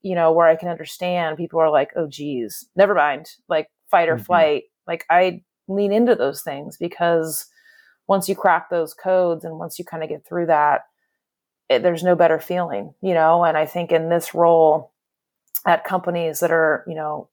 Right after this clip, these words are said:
Speaker 1: growing seventy percent year over year, if, if you can figure out that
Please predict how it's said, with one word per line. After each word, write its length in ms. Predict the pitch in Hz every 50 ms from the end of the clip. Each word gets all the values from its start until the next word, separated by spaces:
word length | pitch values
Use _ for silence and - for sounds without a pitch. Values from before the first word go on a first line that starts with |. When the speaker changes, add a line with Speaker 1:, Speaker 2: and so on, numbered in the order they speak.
| _ -
Speaker 1:
growing 440 | - 175 175 170 175 175 175 170 156
seventy 320 | - 160 160 156 160 156
percent 460 | - 165 151 - 175 170 165 160 - - _ _ - - - - - _ _ _
year 220 | - 196 196 196 190
over 120 | 175 147 156
year, 480 | 156 165 175 180 180 170 165 156 147
if, 200 | - 165 160 - -
if 180 | - - 175 -
you 140 | 185 190 190
can 180 | 185 202 180
figure 440 | 175 - - - 185 180 180 175 170
out 460 | 165 160 165 165 165 160 156 151 147 _ _ _ -
that 260 | 165 165 151 147 -